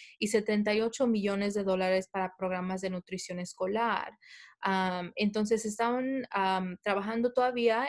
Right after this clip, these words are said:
en, am, un compromiso, pero así que estos números pueden cambiar.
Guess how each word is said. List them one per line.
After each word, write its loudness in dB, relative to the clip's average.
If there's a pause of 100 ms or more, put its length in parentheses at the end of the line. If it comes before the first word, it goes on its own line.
(100)
en, -2 (120)
am, -6
un 2
compromiso, 2 (380)
pero 4
así -2
que 0
estos -2
números 0
pueden -4
cambiar. -2